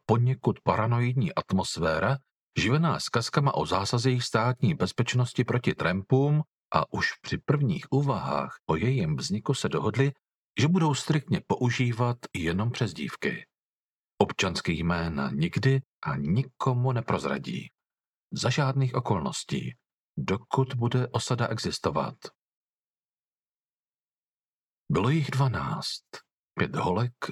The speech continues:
a sedm kluků. Všichni náctiletí, pobláznění portou, obousárnama a nedvědovkama, v zelených vojenských košilích, jehličkových maskáčích zastrčených v nezbytných kanadách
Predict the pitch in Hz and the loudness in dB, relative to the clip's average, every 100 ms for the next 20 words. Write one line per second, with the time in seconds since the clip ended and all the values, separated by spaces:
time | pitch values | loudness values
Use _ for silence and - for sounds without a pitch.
0 | - 92 - - - 87 104 110 98 90 | -4 -4 -2 -6 -6 -4 -4 -2 -4 -4
1 | 71 - - - _ _ _ - 113 - | -4 -4 -6 -10 _ _ _ -4 -4 -4
2 | 85 76 85 - - 107 101 - 117 117 | -6 -4 -4 -4 0 0 0 0 0 0
3 | 120 _ - 85 98 139 143 151 107 76 | -4 _ -2 0 2 2 2 2 2 2
4 | 107 113 - 127 123 123 127 _ - 95 | 0 0 2 2 4 0 -2 _ -2 2
5 | 101 104 120 117 117 110 113 117 117 - | 0 2 0 0 0 0 0 2 0 0
6 | 82 78 82 104 113 - 123 117 120 110 | -2 0 0 0 0 0 0 2 0 -2
7 | _ _ _ - 107 156 170 135 147 160 | _ _ _ 0 2 4 4 4 2 2
8 | - 80 - 120 - 135 131 135 135 - | 0 0 2 0 2 2 4 2 0 -8
9 | _ - 80 117 123 - 113 71 135 90 | _ 0 2 0 0 0 2 0 2 0
10 | - 123 120 120 127 120 110 135 - 131 | 2 2 2 2 0 0 2 0 2 2
11 | 110 - 87 - 127 120 85 73 95 107 | 2 2 0 2 0 2 0 0 0 2
12 | 120 123 127 - | 2 2 0 -4